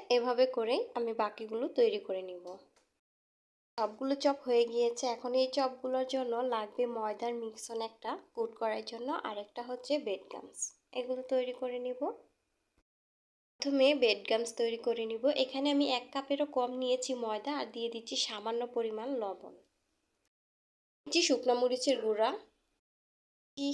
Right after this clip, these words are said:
সামান্য হলুদের গুঁড়া, ভাজা জিরার গুঁড়া সামান্য। উপকরণ খুব ভালো করে হাত দিয়ে মিশিয়ে নিচ্ছি। করে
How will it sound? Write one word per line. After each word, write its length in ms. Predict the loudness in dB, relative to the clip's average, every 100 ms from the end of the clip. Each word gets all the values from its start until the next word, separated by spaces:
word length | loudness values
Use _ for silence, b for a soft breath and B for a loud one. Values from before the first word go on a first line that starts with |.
| 0
সামান্য 480 | 0 2 2 2 4 2 2
হলুদের 460 | 0 0 0 0 -2
গুঁড়া, 240 | -4 -6 -14 _ _ _ _ _ _ _ _ -2
ভাজা 200 | 0 2
জিরার 340 | 0 2 2 0
গুঁড়া 220 | -2 -4 -4
সামান্য। 440 | -4 -4 -6 -8 -14 _ _ _ _ _ _ _ _ _ _ -6
উপকরণ 420 | -2 2 4 2 2
খুব 120 | 2 2
ভালো 300 | 2 4 4
করে 220 | 6 4 4 2
হাত 180 | -2 -2 -2
দিয়ে 160 | 0 0
মিশিয়ে 440 | 0 -2 0 2 2
নিচ্ছি। 440 | 0 -2 -4 -4 -10 _ _ _ _ _ _ _ _ _ _ _ _ _ _ _ _ 0
করে 240 | 4 4